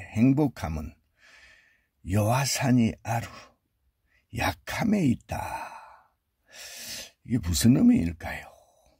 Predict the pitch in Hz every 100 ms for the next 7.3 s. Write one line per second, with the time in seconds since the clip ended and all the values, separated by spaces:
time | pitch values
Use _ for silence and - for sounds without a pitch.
0 | _ _ _ _ _ _ _ _ _ _
1 | _ _ _ _ _ _ _ _ _ _
2 | _ _ _ - - - - - - -
3 | 92 85 87 82 82 85 90 80 82 80
4 | 82 80 - - 80 95 98 85 78 -
5 | _ - _ 92 101 104 101 85 95 104
6 | 104 107 101 98 92 87 95 101 - -
7 | 87 92 90